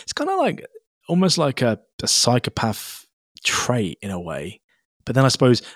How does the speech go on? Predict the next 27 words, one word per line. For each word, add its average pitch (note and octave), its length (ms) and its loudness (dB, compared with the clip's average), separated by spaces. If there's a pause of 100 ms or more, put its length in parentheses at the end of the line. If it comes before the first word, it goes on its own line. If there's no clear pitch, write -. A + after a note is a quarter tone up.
(120)
ah, D#3 480 4 (580)
or A#2+ 80 0
is A2+ 60 2
it A2+ 40 -2 (120)
a B2+ 40 4
sociopath? A#2+ 560 0
No, B2 220 0 (380)
they've B2+ 200 4
said - 440 4
to - 100 -2
be C#3 200 6
a C#3 60 6
C C3 380 4
E B2+ 40 8
O, G2+ 300 2 (200)
that A#2+ 160 2
the A#2+ 80 0
top - 320 2
performing C3+ 400 4
C A2+ 320 4
E A2+ 40 6
Os F#2 420 0 (280)
have A2+ 180 2
got - 160 -2
certain, A#2 640 4 (400)
uh, - 240 -6
traits. - 640 -2